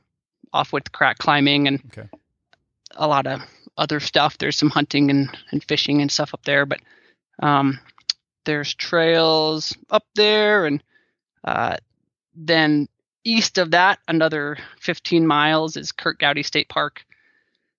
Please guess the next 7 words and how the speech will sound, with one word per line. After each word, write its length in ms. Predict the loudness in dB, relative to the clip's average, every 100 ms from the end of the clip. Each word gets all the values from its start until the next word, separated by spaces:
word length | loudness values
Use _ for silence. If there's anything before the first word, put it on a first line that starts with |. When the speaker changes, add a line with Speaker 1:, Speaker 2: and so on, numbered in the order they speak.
| _
Speaker 1:
And 320 | -4 -2 0 2
Wyoming 380 | 4 6 6
State 280 | 4 0 -2
Trails, 560 | -2 0 2 0 -2 -8 -10 -20 _ _ _ _ _ _ _ _ _ _ _ -4
uh, 280 | -2 0 -2
I 80 | 0
think 180 | 0